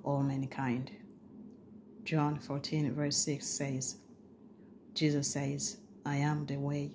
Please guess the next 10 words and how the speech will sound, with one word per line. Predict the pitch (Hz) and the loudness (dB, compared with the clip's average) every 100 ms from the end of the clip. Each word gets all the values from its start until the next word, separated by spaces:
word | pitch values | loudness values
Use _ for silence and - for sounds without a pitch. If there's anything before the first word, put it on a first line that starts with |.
| - | -8
and | 139 139 135 - | -6 -4 -4 -6
the | 143 | -4
truth | - 147 135 - - - - - - - - - | 0 0 0 -6 -16 -20 -20 -18 -18 -18 -16 -4
and | 151 139 139 - | 0 0 0 -4
the | 143 | -4
life. | 139 139 127 - - - - - - - - - - - - - | 0 0 -2 -8 -16 -18 -16 -16 -16 -18 -20 -20 -20 -20 -20 -6
No | 165 151 | 2 4
man | 143 139 143 | 6 6 2
comes | - 147 139 - - | 0 0 2 2 0
to | - 151 143 | -2 -2 -2